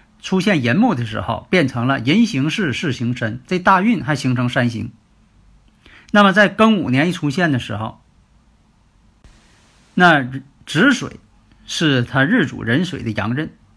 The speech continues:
子午相冲，冲其阳刃，阳刃怕冲，阳刃被冲，十有九凶。壬水在巳火上为绝地，在寅木为病地，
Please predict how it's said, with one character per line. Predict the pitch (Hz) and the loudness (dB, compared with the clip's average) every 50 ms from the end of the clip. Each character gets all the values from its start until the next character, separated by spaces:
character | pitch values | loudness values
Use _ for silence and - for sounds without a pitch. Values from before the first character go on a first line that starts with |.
| _ _ _ _ _ _ _ _ _ _ | _ _ _ _ _ _ _ _ _ _
子 | - 190 262 | 0 2 2
午 | 254 156 120 | 2 2 0
相 | 127 175 170 165 165 | 2 2 2 2 2
冲， | - 165 143 151 - - _ _ | -2 -2 -4 -4 -4 -10 _ _
冲 | - - 175 175 170 | -6 -2 0 0 0
其 | - 165 143 | 0 0 2
阳 | 131 113 120 | 2 2 2
刃， | 135 151 - - - _ _ _ _ _ _ _ _ _ _ _ _ _ _ _ _ _ _ _ _ _ - | 0 -2 -4 -8 -16 _ _ _ _ _ _ _ _ _ _ _ _ _ _ _ _ _ _ _ _ _ -2
阳 | 143 143 143 180 220 | 2 4 4 4 4
刃 | 233 202 151 | 2 2 2
怕 | - 185 160 | 4 4 4
冲， | 135 - - 127 127 131 - _ _ _ _ _ _ _ _ - | 4 2 -2 -2 -2 -2 -6 _ _ _ _ _ _ _ _ 0
阳 | 139 143 151 196 | 2 2 4 4
刃 | 226 247 202 156 | 4 2 2 2
被 | - 190 151 | 2 0 0
冲， | 123 - 151 135 143 196 - | 0 0 -2 -2 -2 -4 -8
十 | - - - 139 | -12 -4 -2 0
有 | 147 156 156 147 | 0 0 0 -2
九 | 135 117 110 | -4 -6 -8
凶。 | 95 - 139 127 123 - - _ _ _ _ _ _ _ _ _ _ _ _ _ _ _ _ _ _ _ _ _ | -4 -2 -4 -4 -4 -6 -14 _ _ _ _ _ _ _ _ _ _ _ _ _ _ _ _ _ _ _ _ _
壬 | - 151 180 247 226 | 4 4 6 6 4
水 | - 156 131 123 - - _ _ _ _ _ _ _ _ _ _ _ _ _ _ _ _ _ _ _ _ _ _ | 2 0 -2 -2 -4 -8 _ _ _ _ _ _ _ _ _ _ _ _ _ _ _ _ _ _ _ _ _ _
在 | - - 156 143 | 2 4 4 4
巳 | 135 - - 254 160 | 4 2 2 2 2
火 | 113 127 - | 2 0 -4
上 | 127 135 123 - 131 | -2 -2 -2 -2 0
为 | 127 139 | -2 -2
绝 | 127 - 117 113 | -2 0 -4 -2
地， | 113 135 - - - _ _ _ _ _ _ _ _ _ _ _ _ _ _ _ | -2 -4 -8 -10 -14 _ _ _ _ _ _ _ _ _ _ _ _ _ _ _
在 | - - 175 | 2 4 4
寅 | 151 123 117 127 175 | 4 4 2 4 4
木 | 233 285 226 - - _ _ _ _ _ - _ - | 4 4 4 0 -8 _ _ _ _ _ -20 _ -4
为 | 131 127 131 | 0 0 0
病 | 131 - 247 175 123 107 | 2 2 0 2 2 0
地， | - 120 - - | -2 -6 -6 -8